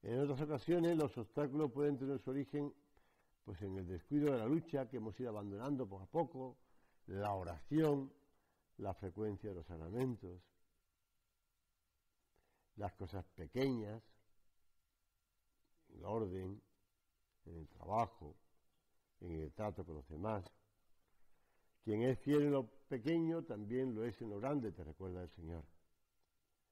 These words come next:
El Hijo de Dios que cuida hasta los pequeños deberes de su trabajo profesional, el que lucha por mantener la presencia de Dios durante la jornada,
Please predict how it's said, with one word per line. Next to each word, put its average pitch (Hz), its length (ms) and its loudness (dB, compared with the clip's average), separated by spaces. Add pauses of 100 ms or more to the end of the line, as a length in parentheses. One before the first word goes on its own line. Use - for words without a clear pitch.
(600)
El 104 100 -2
Hijo 113 180 -2
de 127 160 2
Dios 131 340 2
que 113 160 -6
cuida 127 540 0
hasta 110 180 -10
los 98 120 -6
pequeños 131 500 0
deberes 127 400 0
de 117 80 -2
su 110 160 -12
trabajo 117 440 -2
profesional, 117 600 -2 (560)
el 107 140 -4
que - 100 -10
lucha 139 300 2
por 135 160 0
mantener 131 400 2
la 139 120 4
presencia 123 520 0
de 123 80 4
Dios 139 260 4
durante 120 300 -2
la 107 80 -4
jornada, 135 680 -4